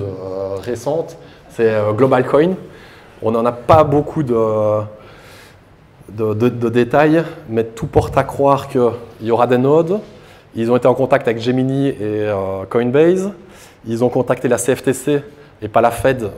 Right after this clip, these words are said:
euh, quoi qu'ils ont vu la Banque centrale, euh, anglaise.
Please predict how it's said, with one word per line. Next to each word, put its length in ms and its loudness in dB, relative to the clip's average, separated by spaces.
euh, 480 -4
quoi 100 -4
qu'ils 200 -6
ont 60 -2
vu 100 -4
la 80 0
Banque 160 -2
centrale, 440 -4
euh, 520 -8
anglaise. 480 -2